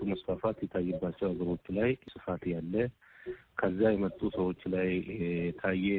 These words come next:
በሽታ ነው። ይሄ ወረርሽኝ ደግሞ ከእነሱ ጋር ንክኪ ያላቸው ሰዎችን፣ እ፣ የቅርብ ክትትል ተደርጎ ማን ከማን ጋር እንደተገናኘ ሁሉ ያለ ሁኔታ አለ። ሞር ኦር ሌስ ይሄ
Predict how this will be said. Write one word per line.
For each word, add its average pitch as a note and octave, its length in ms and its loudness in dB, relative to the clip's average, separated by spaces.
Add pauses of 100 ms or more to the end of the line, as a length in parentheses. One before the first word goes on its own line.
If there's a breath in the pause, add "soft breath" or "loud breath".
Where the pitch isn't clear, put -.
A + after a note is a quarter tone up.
በሽታ F2 340 -8 (120)
ነው። A2 160 2 (140)
ይሄ F#2 160 0 (140)
ወረርሽኝ F2+ 500 -4
ደግሞ F2 260 0 (760 loud breath)
ከእነሱ G#2 340 2 (100)
ጋር G#2+ 220 6
ንክኪ G2 420 0
ያላቸው F2 460 2
ሰዎችን፣ F#2+ 400 0 (120)
እ፣ G2 120 0 (280)
የቅርብ F2 400 0
ክትትል - 380 -4
ተደርጎ F2 340 -2 (100)
ማን G#2 280 4
ከማን F#2 360 -2
ጋር F2+ 200 0
እንደተገናኘ F2 680 -2
ሁሉ G2 220 0 (340)
ያለ A#2 240 2
ሁኔታ A2+ 320 2
አለ። B2 160 2 (140)
ሞር A#2 200 4
ኦር G#2+ 120 4
ሌስ A2+ 200 2
ይሄ G#2+ 140 4